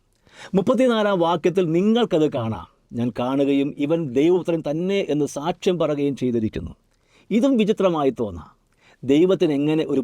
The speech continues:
പുത്രൻ ഉണ്ടാകുമെന്ന് മനസ്സിലാക്കാൻ ചിലർക്ക് കഴിയുമെന്ന് തോന്നുന്നില്ല. എന്നാൽ ഇവിടെ ഈ ഭാഗങ്ങളിൽ യേശുവിനെ ദൈവപുത്രൻ എന്ന് വിളിക്കുന്നു. യോഹന്നാൻ സ്നാപകൻ പറഞ്ഞത് ശ്രദ്ധിക്കുക, "അവൻ എനിക്ക് മുമ്പനായിരുന്നു."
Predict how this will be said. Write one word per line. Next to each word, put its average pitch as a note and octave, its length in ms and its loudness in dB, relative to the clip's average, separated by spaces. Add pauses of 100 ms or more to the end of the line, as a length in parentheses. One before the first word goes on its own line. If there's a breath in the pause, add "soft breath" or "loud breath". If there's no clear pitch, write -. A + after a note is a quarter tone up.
പുത്രൻ D3 300 0
ഉണ്ടാകുമെന്ന് C#3+ 580 0
മനസ്സിലാക്കാൻ C#3+ 640 -4
ചിലർക്ക് F3+ 460 0
കഴിയുമെന്ന് F#3+ 520 0
തോന്നുന്നില്ല. G3 420 2 (960 loud breath)
എന്നാൽ F3+ 180 2
ഇവിടെ A#3 280 4 (120)
ഈ G3 180 4
ഭാഗങ്ങളിൽ F#3 640 -2 (140)
യേശുവിനെ F#3+ 640 2 (260)
ദൈവപുത്രൻ F3+ 680 2
എന്ന് D#3+ 140 -2
വിളിക്കുന്നു. C#3 460 -2 (760 soft breath)
യോഹന്നാൻ E3+ 460 0
സ്നാപകൻ D#3 460 -2
പറഞ്ഞത് C#3 400 -2
ശ്രദ്ധിക്കുക, B2+ 500 -2 (440)
"അവൻ C3 180 0 (100)
എനിക്ക് D3+ 380 -2
മുമ്പനായിരുന്നു." B2+ 800 -2